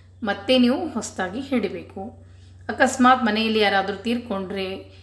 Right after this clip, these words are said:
ಯಾರಾದ್ರೂ ಏನಾದ್ರೂ ಸೂತಕ ಬಂದ್ರೆ ಮತ್ತೆ ಬಿಡ್ಬೇಕು, ಹೊಸ್ದಾಗಿ ಹಿಡಿಬೇಕು. ಮತ್ತೆ ಪ್ರಶ್ನೆ ಅದನ್ನೇ ಕೇಳಲಿಕ್ಕೆ ಹೋಗ್ಬೇಡ್ರಿ. ಎರಡನೇ ವಾರ ಬಿಟ್ರೆ ಮತ್ತೆ ಮೊದಲಿಂದ ಹಿಡಿಬೇಕು.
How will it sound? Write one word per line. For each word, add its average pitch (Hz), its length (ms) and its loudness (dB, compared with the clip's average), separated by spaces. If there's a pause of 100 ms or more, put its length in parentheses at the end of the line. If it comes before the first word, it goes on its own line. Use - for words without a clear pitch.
(200)
ಯಾರಾದ್ರೂ 208 760 4
ಏನಾದ್ರೂ 202 600 0
ಸೂತಕ 269 400 -6
ಬಂದ್ರೆ 185 540 -8 (340)
ಮತ್ತೆ 202 340 0
ಬಿಡ್ಬೇಕು, 208 520 -2
ಹೊಸ್ದಾಗಿ 190 600 -6
ಹಿಡಿಬೇಕು. 185 540 -2
ಮತ್ತೆ 220 300 0
ಪ್ರಶ್ನೆ 202 360 -4
ಅದನ್ನೇ 190 340 -2
ಕೇಳಲಿಕ್ಕೆ 202 480 -6
ಹೋಗ್ಬೇಡ್ರಿ. 185 500 -2 (1160)
ಎರಡನೇ 240 440 4
ವಾರ 208 220 4 (120)
ಬಿಟ್ರೆ 220 600 -2 (200)
ಮತ್ತೆ 233 320 0
ಮೊದಲಿಂದ 190 560 0
ಹಿಡಿಬೇಕು. 190 680 -4